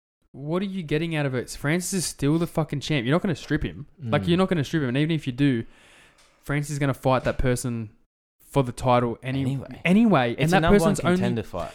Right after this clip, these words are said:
Speaker 1: Exactly.
Speaker 3: It was always gonna
Speaker 1: It was
Speaker 3: be.
Speaker 1: always gonna be. So
Speaker 2: Mm.
Speaker 1: why put a belt on it?
Speaker 3: Yeah, it just, it makes no sense. Francis won the belt three months ago,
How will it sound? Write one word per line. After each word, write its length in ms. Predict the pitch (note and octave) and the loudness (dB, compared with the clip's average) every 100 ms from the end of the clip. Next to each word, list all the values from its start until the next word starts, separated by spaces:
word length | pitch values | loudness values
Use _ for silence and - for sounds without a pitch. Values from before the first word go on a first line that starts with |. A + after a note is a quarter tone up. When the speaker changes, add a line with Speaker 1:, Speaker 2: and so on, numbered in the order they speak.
| - - | -14 -4
Speaker 1:
Exactly. 320 | G#3 A#3+ A#3 | 2 2 2
Speaker 3:
It 40 | |
was 100 | A2+ | 0
always 280 | A#2+ B2+ A2 | 0 0 0
gonna 240 | - A2+ B2 | -2 -2 0
Speaker 1:
It 40 | |
was 100 | F3 | 2
Speaker 3:
be. 20 | G3 | 2
Speaker 1:
always 160 | G3 | 2
gonna 200 | E3 A3 | 2 -2
be. 240 | E3+ F#2 - C3+ | -2 -6 -8 -8
So 140 | C3+ | -2
Speaker 2:
Mm. 40 | |
Speaker 1:
why 140 | C#3+ F3+ | 2 2
put 160 | G#3 | 0
a 40 | F3 | -2
belt 320 | B2 D#3+ - | 0 -2 -2
on 120 | G#2+ | -8
it? 120 | F#2 - _ - | -8 -14 _ -14
Speaker 3:
Yeah, 160 | G#2 | -12
it 140 | G#2+ F#2+ | -10 -6
just, 200 | C#3 - | -6 -6
it 80 | G#2 | -10
makes 280 | A#2+ A#2+ G#2 | -10 -8 -8
no 160 | G#2 | -8
sense. 300 | A2 A2+ F#2+ | -6 -8 -10
Francis 580 | - A2 A2+ - G2+ - | -6 -4 -4 -6 -12 -12
won 300 | F#2 F#2+ A2 | -10 -6 -4
the 80 | G2+ | -2
belt 300 | F#2 F#2 - | -2 -4 -8
three 320 | - E2+ G2 | -12 -10 -8
months 280 | F#2 G2+ - | -6 -8 -10
ago, 340 | E2+ F2 F#2+ | -10 -8 -8